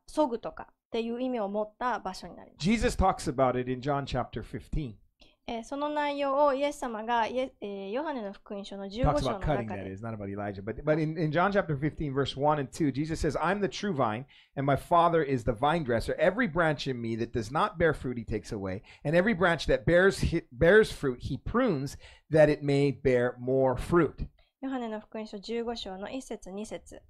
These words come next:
Speaker 1: 「私は誠のブドウの木であり、私の父は農夫です。私の枝で実を結ばないものは皆、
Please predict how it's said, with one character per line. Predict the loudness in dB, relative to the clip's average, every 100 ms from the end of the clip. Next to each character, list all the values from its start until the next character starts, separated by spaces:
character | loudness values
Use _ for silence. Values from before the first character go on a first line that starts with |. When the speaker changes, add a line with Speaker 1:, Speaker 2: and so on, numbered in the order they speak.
| -20 _ _ _ -8
Speaker 1:
「私 | -2 -2 0
は | 0
誠 | 0 0 0 0
の | -2
ブ | -2 -2
ド | -2
ウ |
の | -4
木 | -6 -6
で | -4
あ | -4
り、 | -6 -8
私 | -8 -12
の | -12 -12
父 | -14 -6
は | -4
農 | -4 -4 -6
夫 |
で | -14 -16
す。 | -18 _ _ -14
私 | -6 -6 -4
の | -6
枝 | -4 -2
で | -2 -4
実 | -4 -4
を | -6
結 | -6 -8
ば | -6
な | -6 -6
い |
も | -6
の | -6
は | -6
皆、 | -6 -8 -10